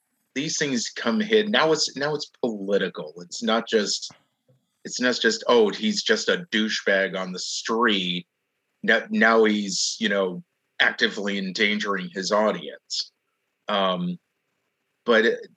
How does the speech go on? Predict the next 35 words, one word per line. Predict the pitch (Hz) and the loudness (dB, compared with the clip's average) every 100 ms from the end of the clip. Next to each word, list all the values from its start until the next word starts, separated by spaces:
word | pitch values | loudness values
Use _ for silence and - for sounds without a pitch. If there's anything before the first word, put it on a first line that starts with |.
| _ | _
I, | 110 139 156 - - | 2 2 2 -2 -2
I'm | 139 185 180 170 113 | 0 2 -2 -4 -2
always | 131 135 123 107 - _ - | -2 -2 -4 -6 -14 _ -14
really | 131 143 139 127 - | 0 2 2 -2 2
good | 107 110 | 4 6
at | 107 - | 4 2
separating | - 95 110 107 107 104 | -2 0 2 0 0 -4
artists | 101 110 - | -2 -2 -2
from | 101 95 | -4 -4
art. | 95 110 113 | 2 2 2
And | 101 - | -4 -4
for | 110 | -2
me, | 98 98 104 120 139 | -2 -2 0 0 0
it's | 101 113 | -2 0
more, | 113 131 123 110 _ | 2 4 2 -2 _
it's | 113 - - | -8 -8 -8
more | 123 135 135 | 0 2 4
about | 120 107 | 4 2
films | - - 104 113 120 | 0 -2 -2 -2 -6
than | 104 95 | -8 -6
music. | 98 104 120 127 - _ _ _ _ _ | -6 0 2 0 -2 _ _ _ _ _
I | 107 | -4
mean, | 101 110 107 | -2 -2 -2
'cause | 113 98 | -4 -4
usually | 117 160 175 202 190 147 _ _ _ _ _ _ _ _ _ _ | -2 -2 0 0 0 -2 _ _ _ _ _ _ _ _ _ _
for, | - 135 123 113 110 _ _ _ - | -2 4 4 4 -2 _ _ _ -10
in, | 127 - _ _ _ _ _ | -10 -12 _ _ _ _ _
let's | 127 123 | -2 0
use | 143 117 | 0 0
the | 110 | -2
Smiths | - - 117 107 | -2 2 2 4
as, | 104 98 90 - | 2 0 -2 -6
as | 107 98 90 | -4 -2 -4
the | - | -10
case. | 90 101 90 87 - | -2 0 0 -4 -8